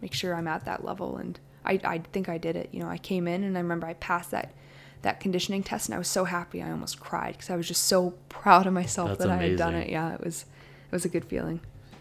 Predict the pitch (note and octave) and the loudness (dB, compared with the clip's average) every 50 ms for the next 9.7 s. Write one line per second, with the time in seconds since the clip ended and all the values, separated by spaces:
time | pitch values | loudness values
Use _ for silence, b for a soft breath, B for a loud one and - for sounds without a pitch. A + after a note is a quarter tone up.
0 | B B B B B B B - - - - C3 C#3+ D#3 D3 - - - B2+ - | B B B B B B B -20 -2 4 8 8 8 8 6 6 6 6 6 6
1 | C3 A2+ G#2+ G#2 F#2+ G2 G2 F2+ - - - F2+ F2 E2+ E2+ E2+ - b b b | 6 4 6 4 4 4 2 0 0 0 -2 0 0 0 -2 -4 -6 b b b
2 | b b - A#3 B3+ C#4 C4 C#4 C#4+ C4 B3+ G#3 G#3+ G3+ - G3 - - F3+ E3 | b b 2 4 6 6 6 6 6 6 6 8 8 8 6 4 2 0 -2 0
3 | - F2+ F2+ - - - - - - - - - - - - - - A3 F3 G3+ | 0 0 -2 -2 -4 -6 -12 -18 -18 -18 -20 -20 -20 -20 -6 -2 0 2 4 6
4 | F#3 F3 E3+ E3 E3 E3 - - - - - - A3 G#3 G#3 G3+ G3+ - - A3+ | 4 4 4 2 0 -2 -4 -6 -8 -4 0 2 4 4 6 4 4 4 6 6
5 | G#3+ G3+ F#3+ F#3+ - - A#3 B3 A#3+ - - B3 A#3 A3 A3 - - G3 F#3+ F#3+ | 8 8 6 4 4 6 6 6 6 6 4 4 2 2 2 0 0 0 2 2
6 | F#3+ F#3+ G3 F#3+ F#3+ F#3+ F#3+ F#3+ F#3+ G#3 A3 A3 F#3+ F3 E3+ F3 F3 E3+ - F#3+ | 2 2 2 2 0 0 0 0 2 2 2 2 2 2 2 0 0 -2 -4 -6
7 | F#3 - F#3 F3 F3+ F3+ F#3 F3+ F3+ F3 F3 F3 F3+ G#3+ A3+ - - - F#3+ F#3+ | -6 -2 -2 0 0 0 0 0 0 0 -2 -2 -2 -2 0 2 4 4 4 4
8 | - G#3 G3+ G3 F#3+ F#3+ F#3+ - - - - F3 E3 E3 E3+ F3 - - G3+ F#3+ | 2 2 2 2 2 2 0 -2 -2 -4 -4 -2 0 0 0 0 0 -2 -4 -4
9 | - - G3+ G3+ A3+ B3+ B3+ B3+ - F3+ E3+ - - | -2 -2 0 0 0 0 -2 -2 0 0 0 0 -2